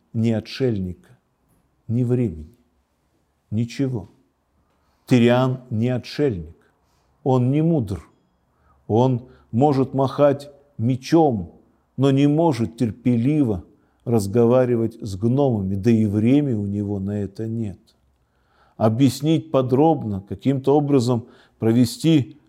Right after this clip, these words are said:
катехизацию в течение многих-многих-многих дней нет уже ни людей,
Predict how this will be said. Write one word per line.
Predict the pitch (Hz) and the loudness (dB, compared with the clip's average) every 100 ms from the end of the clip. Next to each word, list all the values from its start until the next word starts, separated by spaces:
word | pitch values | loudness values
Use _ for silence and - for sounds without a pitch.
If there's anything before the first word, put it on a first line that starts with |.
| - | -4
катехизацию | 147 - 143 - 143 104 107 156 165 - 123 104 | -2 0 -2 2 0 0 2 2 2 -4 -6 -6
в | - | -6
течение | 107 - 131 143 127 | -10 -4 0 0 0
многих-многих-многих | 107 107 131 131 110 - 110 123 139 107 - 104 123 127 104 87 90 | -2 0 -2 -2 -4 -6 -6 -4 -4 -6 -8 -6 -4 -4 -6 -6 -6
дней | 98 117 143 120 - _ _ _ _ - | -4 -2 -2 -4 -8 _ _ _ _ -4
нет | 110 131 120 | 0 0 -2
уже | 98 117 | -2 0
ни | 113 139 | 2 2
людей, | 120 120 90 113 156 139 101 - | 2 -2 -2 0 4 4 2 -8